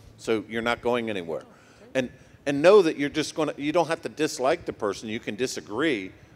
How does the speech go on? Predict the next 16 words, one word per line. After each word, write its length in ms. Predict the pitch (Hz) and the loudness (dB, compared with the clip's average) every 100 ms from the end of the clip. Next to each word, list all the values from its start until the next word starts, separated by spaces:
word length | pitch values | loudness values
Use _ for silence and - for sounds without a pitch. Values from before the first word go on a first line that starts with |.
| - | -8
but 120 | 120 - - - - | -6 -6 -10 -20 2
have 280 | 143 147 | 6 6
that 280 | 135 127 120 | 6 0 0
broadness 560 | 117 127 151 127 107 - | 2 4 4 2 -6 -6
that 220 | 113 104 | -8 -10
you 100 | 110 | -12
can 240 | - 101 95 - - | -16 -16 -16 -20 -6
bring 220 | 131 127 | -2 -2
a 40 | 110 | -2
new 200 | 120 113 | 2 4
idea 340 | 113 104 117 | 4 4 0
to 120 | 110 | -2
the 140 | 90 92 | -6 -6
table 380 | 131 135 101 87 | -2 0 -2 -2
that 220 | 85 80 | -2 -4
way. 200 | 82 | -8